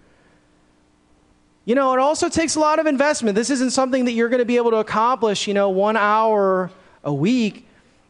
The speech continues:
If you really want your influence to rub off on someone, it's, it's gonna require you spending lots of time with them, several times a week maybe,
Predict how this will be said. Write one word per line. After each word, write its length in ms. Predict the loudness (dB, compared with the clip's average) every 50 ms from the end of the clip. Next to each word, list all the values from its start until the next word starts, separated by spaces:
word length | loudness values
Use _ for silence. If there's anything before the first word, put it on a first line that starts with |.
| -8
If 120 | -6 -4 -2
you 140 | 0 2
really 240 | 2 2 2 2 2
want 300 | 2 2 2 0 0 0
your 160 | -2 -2 -2 0
influence 560 | -2 0 0 0 0 0 0 0 0 -2 -4
to 100 | -4 -2
rub 240 | 0 0 0 2 2
off 340 | 2 2 2 0 0 0 -2
on 140 | -4 -2
someone, 320 | -2 -4 -4 -2 -2 -2 -2
it's, 140 | -4 -6 -6
it's 240 | -6 -6 -6 -4
gonna 180 | -4 -2 -2 0
require 480 | 0 -2 -2 -2 -2 0 2 2 2 0
you 140 | 0 -2
spending 420 | -4 -4 -4 -2 -2 -2 0 -2 0
lots 400 | 0 0 0 0 0 -2 -2 -4
of 80 | -4
time 400 | -4 -4 -2 0 0 0 2 2
with 140 | 0 -2 0
them, 180 | -2 -4 -4 -4
several 480 | -6 -2 0 0 0 2 0 0 0
times 400 | 0 0 0 0 2 2 0 0
a 80 | 0 0
week 380 | 0 2 0 0 -2 -4 -4 -2
maybe, 380 | -2 -2 -2 -2 -6 -10 -14